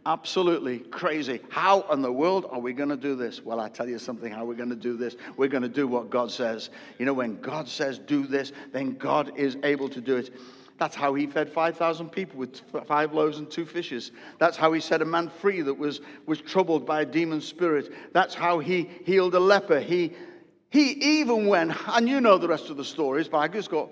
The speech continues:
one little story that I found really amusing.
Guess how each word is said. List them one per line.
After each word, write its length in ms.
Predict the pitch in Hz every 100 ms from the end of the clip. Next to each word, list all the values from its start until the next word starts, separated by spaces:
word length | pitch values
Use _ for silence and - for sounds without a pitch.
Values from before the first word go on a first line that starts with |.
| - -
one 260 | 180 214 208
little 180 | 196 170
story 360 | - 190 180
that 220 | 160 160 -
I 180 | 170 180
found 360 | 175 160 156
really 220 | 165 165
amusing. 540 | 160 160 175 156 156